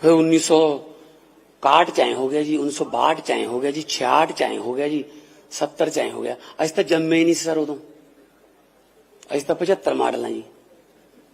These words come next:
ਵੀ ਉਦੋਂ, ਉਦੋਂ ਬਾਅਦ ਦੀਆਂ ਗੱਲਾਂ ਕਰ ਲਈਏ, ਉਦੋਂ ਪਾਣੀ ਕਿੰਨਾ ਹੋਊਗਾ, ਇਹ ਤਾਂ ਰਿਪੇਰੀਅਨ ਦੇ ਵਿੱਚ ਲਿਖਿਆ ਹੋਇਆ ਹੈ ਕਿ ਹਰ ਪੱਚੀ ਸਾਲ ਬਾਅਦ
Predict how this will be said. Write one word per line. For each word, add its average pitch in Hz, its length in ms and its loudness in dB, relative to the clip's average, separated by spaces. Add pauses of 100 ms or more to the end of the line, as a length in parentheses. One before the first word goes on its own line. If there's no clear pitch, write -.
(1400)
ਵੀ 190 80 -2
ਉਦੋਂ, 202 280 2
ਉਦੋਂ 190 280 4
ਬਾਅਦ 170 400 4
ਦੀਆਂ 202 140 6
ਗੱਲਾਂ 185 260 4
ਕਰ 170 180 4
ਲਈਏ, 196 300 0 (640)
ਉਦੋਂ 185 280 6
ਪਾਣੀ 190 320 6
ਕਿੰਨਾ 175 420 4
ਹੋਊਗਾ, 143 680 2 (640)
ਇਹ - 80 0
ਤਾਂ 196 160 8
ਰਿਪੇਰੀਅਨ 190 540 4
ਦੇ 202 100 10
ਵਿੱਚ 196 220 6
ਲਿਖਿਆ 175 360 6
ਹੋਇਆ 202 220 6
ਹੈ - 240 -8 (1000)
ਕਿ 185 100 6
ਹਰ 170 240 4
ਪੱਚੀ 220 500 2
ਸਾਲ 180 320 4
ਬਾਅਦ 143 440 6